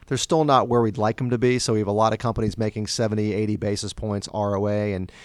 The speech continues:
you know, eight to nine percent on R O E, and we'd love to see more people graduate towards one percent on, on the return on assets and above ten. But we still have, I think, an improvement, and it's important to look at where you have,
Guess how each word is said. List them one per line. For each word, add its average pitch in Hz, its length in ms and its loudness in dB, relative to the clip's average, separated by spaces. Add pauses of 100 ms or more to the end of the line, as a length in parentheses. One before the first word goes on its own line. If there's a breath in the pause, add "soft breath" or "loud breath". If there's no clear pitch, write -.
(140 loud breath)
you 113 60 -4
know, 98 180 0
eight 113 220 -4
to 123 80 -6
nine 107 260 -2
percent 107 480 -4
on 98 160 -4
R 101 260 -4
O 101 140 -2
E, 107 260 0
and 95 160 -6
we'd 98 120 -4
love 104 200 -2
to 107 80 -4
see 107 180 -6
more 101 220 -4
people 110 260 -4
graduate 101 600 -4
towards 101 320 -6
one 104 160 -4
percent - 220 -10
on, 98 380 -4
on 98 180 -6
the 98 100 -6
return 98 300 -6
on 101 140 -4
assets 98 500 -6
and 90 180 -8
above 92 320 -6
ten. 107 440 -4 (360 loud breath)
But 120 220 0
we 127 100 -4
still 180 300 0
have, 127 300 4
I 110 80 2
think, 117 260 -2
an 110 80 -2
improvement, 101 720 -4
and 104 80 -6
it's 107 200 -8
important 139 540 -2
to 120 100 -6
look 110 320 -2
at 101 200 -4
where 107 220 -2
you 101 160 -4
have, 107 460 -2